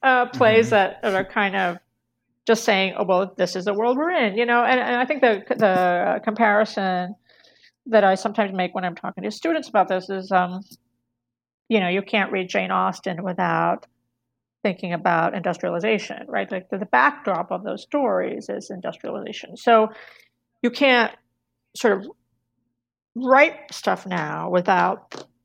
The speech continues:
Speaker 1: knowing that the backdrop that you're in is,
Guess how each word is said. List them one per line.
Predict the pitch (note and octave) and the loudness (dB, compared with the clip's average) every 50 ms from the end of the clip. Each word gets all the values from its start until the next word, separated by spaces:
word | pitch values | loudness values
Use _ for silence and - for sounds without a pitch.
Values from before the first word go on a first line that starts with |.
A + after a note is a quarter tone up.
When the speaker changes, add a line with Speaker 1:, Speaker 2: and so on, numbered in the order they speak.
| _ - | _ -6
Speaker 1:
knowing | - G3+ G#3+ G#3+ G3 F#3+ F#3 | 0 2 2 2 2 0 -2
that | F3 F3+ F3 | -6 -6 -6
the | F#3 | -4
backdrop | F3+ - G#3 G#3 G#3+ A3 - G3 F#3+ - | -2 0 0 0 0 -4 -6 -8 -6 -6
that | F#3+ G3 - - | -10 -6 -2 0
you're | A3+ A#3+ D4 | 2 2 2
in | F4+ F#4+ D4+ A#3 G3 F3+ | 2 2 2 2 0 -2
is, | F#3+ F3 F3 F#3 F3+ F#3+ G#3 - - - | -2 -4 -2 -2 -2 -4 -4 -6 -8 -10